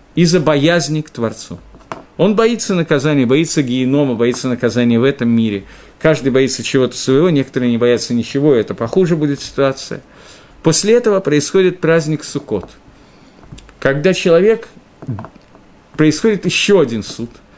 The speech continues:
Суд, который происходит, мы уже об этом говорили, суд Миагава, из-за любви ко Всевышнему. Любовь ко Всевышнему и желание лидабек бе Ашем Идбарах, прилепиться к Творцу, и об этом происходит суд.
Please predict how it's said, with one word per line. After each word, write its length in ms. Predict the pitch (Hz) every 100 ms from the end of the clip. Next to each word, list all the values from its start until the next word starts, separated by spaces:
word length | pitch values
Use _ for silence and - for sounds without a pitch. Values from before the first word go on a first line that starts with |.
| - -
Суд, 340 | - - 226 -
который 320 | 180 175 160
происходит, 520 | 143 143 190 185 135
мы 100 | 135
уже 160 | 127 135
об 80 |
этом 200 | 127 123
говорили, 360 | 117 120 107 92
суд 320 | - 175 175
Миагава, 640 | 151 143 135 135 113 92 - - - 120
из-за 180 | 120
любви 320 | 156 147 143 190
ко 120 | 165
Всевышнему. 680 | - 143 117 - 87 82 - - - - - -
Любовь 380 | 135 165 160 -
ко 140 | 170
Всевышнему 540 | - 175 202 196 175
и 40 | 147
желание 460 | 147 160 180 175
лидабек 560 | 151 143 135 120 180 180
бе 140 | 143
Ашем 300 | 131 - 147
Идбарах, 460 | 123 104 117 127 135
прилепиться 720 | - 170 165 165 214 - 160
к 80 | -
Творцу, 540 | 127 120 117 - 180 - - - _ -
и 160 | 160 170 - -
об 240 | 156 127
этом 380 | 233 - 143 147 _ - _
происходит 560 | 127 131 - 160 135 -
суд. 240 | -